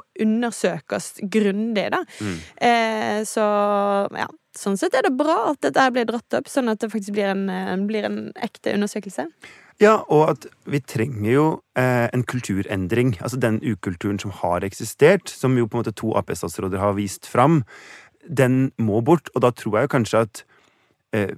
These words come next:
Speaker 2: hvis man liksom bare kan gå av, og så vente et år, og så gå på igjen som en statsråd på en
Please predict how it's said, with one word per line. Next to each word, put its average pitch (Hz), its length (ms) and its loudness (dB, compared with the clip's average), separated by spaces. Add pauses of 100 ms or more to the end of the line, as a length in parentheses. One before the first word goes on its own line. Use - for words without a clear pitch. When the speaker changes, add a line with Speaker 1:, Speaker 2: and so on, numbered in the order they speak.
(140)
Speaker 2:
hvis 117 180 -2
man 131 120 4
liksom 120 160 0
bare 113 160 4
kan 117 120 -2
gå 120 200 4
av, 131 240 6
og 127 160 -6
så 135 80 0
vente 104 320 2
et - 80 -8
år, 113 240 4
og 107 40 -2
så 120 80 -4
gå 113 140 4
på 104 220 0
igjen 101 240 0
som 107 160 -4
en 95 80 -2
statsråd 98 420 -2
på 107 80 -6
en 95 80 -2